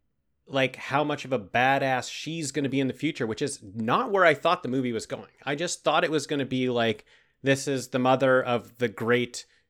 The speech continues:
s-, like, great John Connor who's gonna lead everything. But it's, it's like, he's so good. John Connor's so good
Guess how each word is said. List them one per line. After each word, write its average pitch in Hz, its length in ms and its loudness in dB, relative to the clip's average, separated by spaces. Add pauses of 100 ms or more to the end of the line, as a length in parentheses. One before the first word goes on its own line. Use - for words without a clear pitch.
(120)
s-, - 200 -8
like, 113 460 -4
great 135 260 4
John 120 320 0
Connor 117 380 -2
who's 113 200 -4
gonna 113 360 -2 (160)
lead 120 280 -2
everything. 110 400 -4
But 139 160 0
it's, 135 180 -4 (180)
it's 147 180 -2
like, 139 260 0
he's 202 420 -4
so 151 260 4
good. 147 420 0
John 156 280 -2
Connor's 156 420 -4
so 139 220 2
good 156 360 2